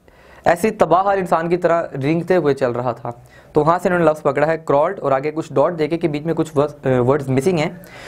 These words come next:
और आगे rec लिखा है। <clears throat> बटेड, बटेड का मतलब है एक झटका देना या फिर सर से push करना। Hamper, hamper का मतलब होता है, hamper, hamper का मतलब होता है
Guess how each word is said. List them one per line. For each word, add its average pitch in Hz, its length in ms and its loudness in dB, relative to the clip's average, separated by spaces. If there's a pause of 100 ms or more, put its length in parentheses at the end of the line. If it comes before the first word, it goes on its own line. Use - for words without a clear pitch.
(180)
और 156 80 2
आगे 165 160 2
rec 135 240 0
लिखा 120 200 0
है। 120 140 -4 (440)
<clears throat> 170 200 0 (960)
बटेड, 214 380 2 (220)
बटेड 180 200 2
का 220 120 6
मतलब 196 260 2
है 202 180 4
एक 175 500 0
झटका 156 320 0
देना 170 400 -2 (440)
या 147 140 4
फिर 156 300 0
सर 165 240 0
से 160 520 0
push 143 140 0
करना। 123 340 -2 (1080)
Hamper, 185 400 2 (720)
hamper 180 240 4
का 214 100 2
मतलब 190 260 2
होता 180 220 2
है, 175 360 0 (500)
hamper, 220 380 2 (500)
hamper 175 220 2
का 220 100 2
मतलब 196 280 2
होता 180 180 4
है 190 320 0